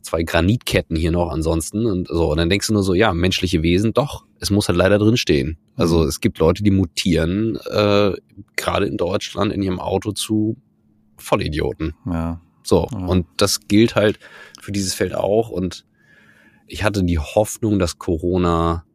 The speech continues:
Speaker 1: mehr bewirkt, als es bewirkt hat.
Speaker 2: Und in welcher Hinsicht?
Speaker 1: Also in der ersten Woche, das werde ich nie vergessen, also erstmal wurden die ganzen Keynotes abgesagt, die haben wir dann digitalisiert, <laughs> so haben wir dann unsere Streamforce One, die nächste Firma, gestartet und
Speaker 2: Ah.
Speaker 1: alles gestreamt.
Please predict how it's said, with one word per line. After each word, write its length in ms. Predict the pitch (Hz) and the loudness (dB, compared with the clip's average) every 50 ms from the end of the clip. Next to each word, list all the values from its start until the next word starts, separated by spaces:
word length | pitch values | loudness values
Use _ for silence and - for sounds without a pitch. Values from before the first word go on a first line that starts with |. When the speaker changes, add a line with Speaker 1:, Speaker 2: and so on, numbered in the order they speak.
| _ _ _ _ _ | _ _ _ _ _
Speaker 1:
mehr 400 | 85 82 82 85 85 85 87 85 | -4 0 2 2 4 4 2 2
bewirkt, 540 | 87 87 78 76 78 78 80 78 - - - | 0 -2 -2 -2 -2 -2 -2 -4 -6 -10 -10
als 140 | 80 - | -10 -10
es 100 | - - | -12 -14
bewirkt 440 | - 80 80 80 78 - - - - | -12 -10 -8 -8 -8 -8 -10 -6 -4
hat. 320 | 101 123 - - - - _ _ | -4 -4 -4 -8 -14 -18 _ _
Speaker 2:
Und 120 | - 113 95 | -4 -4 0
in 60 | 90 | 0
welcher 200 | 95 92 - 90 | -2 -2 0 -2
Hinsicht? 400 | 90 98 104 120 117 - - _ _ _ _ _ _ _ - - - - - - - - - _ _ _ _ _ _ _ - | -4 -2 -4 -6 -8 -8 -12 _ _ _ _ _ _ _ -20 -20 -20 -20 -20 -20 -20 -20 -20 _ _ _ _ _ _ _ -6
Speaker 1:
Also 140 | - 85 87 95 | -2 0 2 2
in 60 | 95 | 2
der 140 | 101 - - | 2 2 2
ersten 320 | 110 113 - - 120 107 | 2 0 0 0 2 2
Woche, 240 | 104 101 98 113 104 | 2 2 2 2 2
das 120 | 92 87 | 2 2
werde 140 | 95 98 95 | 2 2 2
ich 60 | 90 | 4
nie 100 | 98 104 | 2 2
vergessen, 540 | - - 98 82 82 78 - - - 110 104 | 2 2 0 2 2 -2 -2 -2 -2 0 0
also 140 | 90 82 76 | 0 0 -2
erstmal 260 | - - - 98 87 | -4 -2 -4 -2 -2
wurden 160 | 92 90 87 | 0 0 0
die 60 | 85 | 0
ganzen 280 | 85 87 90 85 90 80 | 0 0 -2 -2 -2 -4
Keynotes 380 | - - 98 113 117 113 - - | -4 -4 -2 0 0 0 0 -4
abgesagt, 500 | 101 - - 123 110 113 110 110 - - | -8 -4 -4 -2 -2 0 -2 -2 -2 -4
die 40 | 95 | -2
haben 60 | 90 | 0
wir 40 | 87 | 0
dann 100 | 87 82 | 0 -2
digitalisiert, 680 | 82 80 80 - - 82 80 78 78 82 98 113 - | -4 -6 -8 -8 -6 -4 -4 -2 -2 0 0 0 2
<laughs> 0 | |
so 80 | - 95 | 2 0
haben 80 | 76 - - - | 0 0 -2 -4
wir 60 | 82 | -4
dann 80 | 101 - | -4 -4
unsere 180 | 90 80 76 | -4 -6 -4
Streamforce 460 | 69 - - 98 98 98 - 82 76 73 | -6 -2 0 0 0 2 0 -2 0 2
One, 180 | - 80 98 104 | 2 2 2 2
die 120 | 90 76 | 0 0
nächste 240 | 80 85 - - 90 | 0 -2 -2 -2 -4
Firma, 280 | - - 92 101 104 | -4 -2 -2 0 0
gestartet 520 | 101 95 - - 98 101 104 110 110 - - | 0 -2 -2 -2 -2 -2 -2 -4 -6 -8 -6
und 80 | - - | -6 -2
Speaker 2:
Ah. 60 | 110 | -2
Speaker 1:
alles 160 | 104 85 78 - | -2 -2 -4 -8
gestreamt. 520 | - - - - - 90 101 127 131 - | -8 -8 -8 -6 -4 -4 -2 -2 -4 -10